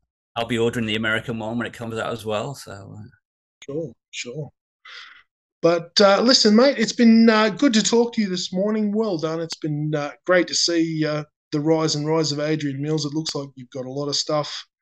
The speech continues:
Speaker 2: on your plate. It's got, you've got a lot of stuff that's, uh, people are gonna be enjoying, uh, coming out. Keep going strong, my friend.
Speaker 1: Yeah, you too. And I'll,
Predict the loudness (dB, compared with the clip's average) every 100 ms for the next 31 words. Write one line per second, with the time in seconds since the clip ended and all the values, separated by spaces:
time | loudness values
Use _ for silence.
0 | _ _ _ _ _ 0 2 4 2 2
1 | -2 0 0 -2 -6 -6 -8 -10 _ -10
2 | -2 0 0 -6 -6 -4 0 0 0 -4
3 | -6 -6 -2 -2 -2 -6 -10 -10 -8 -8
4 | -6 -6 -6 -8 -8 -6 -2 0 0 -4
5 | -6 -6 -8 -10 _ _ _ _ _ _
6 | _ -16 -10 -8 -2 0 -2 -4 _ _
7 | _ _ _ _ _ _ _ _ _ _
8 | -2 0 2 4 4 4 2 2 2 4
9 | 2 -2 -6 -4 -2 -4 -10 -8 -4 -2
10 | -4 -6 -4 -2 0 -2 -2 -4 -6 -8
11 | -12